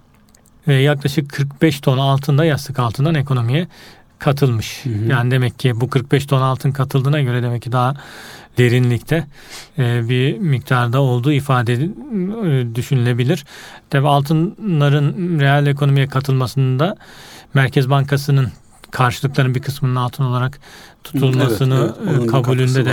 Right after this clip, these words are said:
Speaker 2: var yani,
Speaker 1: katkısı
Speaker 2: evet.
Speaker 1: var, önemli bir katkı.
Speaker 2: Hı.
Speaker 1: Bunu nasıl değerlendirebiliriz? Yani altının, yastık altından reel ekonomiye katılması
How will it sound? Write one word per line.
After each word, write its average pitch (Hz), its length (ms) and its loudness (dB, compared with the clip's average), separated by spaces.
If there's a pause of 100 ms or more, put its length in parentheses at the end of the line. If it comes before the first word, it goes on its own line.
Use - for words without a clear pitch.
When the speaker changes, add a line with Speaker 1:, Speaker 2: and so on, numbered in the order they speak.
Speaker 2:
var 147 60 -2
yani, 180 140 -6
Speaker 1:
katkısı 107 420 -4
Speaker 2:
evet. 123 80 0
Speaker 1:
var, 113 60 -2
önemli 117 360 -4
bir - 40 -8
katkı. 117 340 -6
Speaker 2:
Hı. 226 40 -6 (1160)
Speaker 1:
Bunu 180 200 4
nasıl 185 260 2
değerlendirebiliriz? 135 920 2
Yani 127 400 0
altının, 143 760 0 (140)
yastık 131 360 -2
altından 131 460 0
reel 131 200 0
ekonomiye 123 440 -2
katılması 135 600 -4